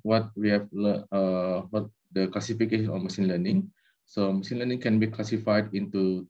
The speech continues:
two major categories, which is the supervised learning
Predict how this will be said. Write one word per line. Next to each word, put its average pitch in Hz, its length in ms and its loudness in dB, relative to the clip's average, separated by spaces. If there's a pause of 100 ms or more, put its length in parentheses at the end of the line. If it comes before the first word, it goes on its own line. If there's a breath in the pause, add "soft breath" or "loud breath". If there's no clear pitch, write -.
two 117 400 0
major 107 320 2
categories, 101 680 -2
which 95 220 -6
is 92 220 -4
the 90 180 -2
supervised 95 600 -4
learning 95 420 0